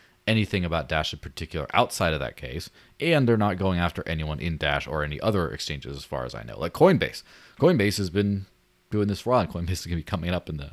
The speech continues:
<laughs> the news and, yeah, the articles in just a second. So it's this weird situation where, uh, in my opinion, they are trying to, they being the S E C, they're trying to either force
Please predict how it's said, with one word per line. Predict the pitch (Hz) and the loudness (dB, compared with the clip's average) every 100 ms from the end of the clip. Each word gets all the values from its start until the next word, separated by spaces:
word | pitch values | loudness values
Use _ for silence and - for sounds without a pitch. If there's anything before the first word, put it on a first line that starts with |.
| - | -14
<laughs> | - | -10
the | 90 | -8
news | 107 98 | -8 -8
and, | 80 - _ - - - _ - | -12 -14 _ -20 -20 -20 _ -8
yeah, | 87 80 76 | -4 -4 -2
the | 92 | -2
articles | 110 - 80 80 | -2 -2 -8 -8
in | |
just | 73 - | -12 -12
a | - | -10
second. | - - 73 - - - - | -10 -10 -12 -12 -20 -20 -14
So | - 143 135 135 | 0 8 8 8
it's | 131 127 | 2 0
this | 131 - | -2 -4
weird | 98 117 156 147 | -2 2 2 0
situation | 143 120 110 107 - 98 87 | -2 2 2 2 0 -2 2
where, | 90 90 87 - - - - _ _ _ - - | 2 2 0 -8 -20 -20 -20 _ _ _ -20 -4
uh, | 92 87 | -2 -2
in | 98 85 | -2 0
my | 85 107 | 2 4
opinion, | 135 - 123 87 85 85 - - - | 4 4 2 2 0 -2 -6 -18 -16
they | 80 95 104 | -2 0 2
are | 98 98 | 0 -4
trying | - 95 101 107 104 101 98 | -4 -2 0 0 0 -2 -4
to, | - 85 | -6 -6
they | 76 85 | -2 -2
being | 82 85 | -2 -4
the | 78 | -6
S | 71 - | -6 -10
E | |
C, | - 64 - - - - _ | -12 -12 -14 -20 -20 -20 _
they're | 90 87 | -4 -4
trying | - 101 104 110 | -2 0 2 0
to | - 98 | -2 -4
either | 98 95 87 | -2 -2 -2
force | - - - 117 135 - | -6 -16 -2 2 2 0